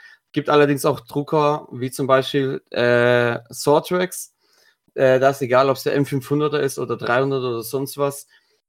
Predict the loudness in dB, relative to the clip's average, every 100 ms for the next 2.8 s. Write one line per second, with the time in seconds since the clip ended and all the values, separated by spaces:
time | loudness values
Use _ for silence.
0 | _ -18 -4 -2 0 2 2 2 2 0
1 | 0 0 0 2 4 4 2 2 2 2
2 | -2 -2 -2 0 2 2 0 -4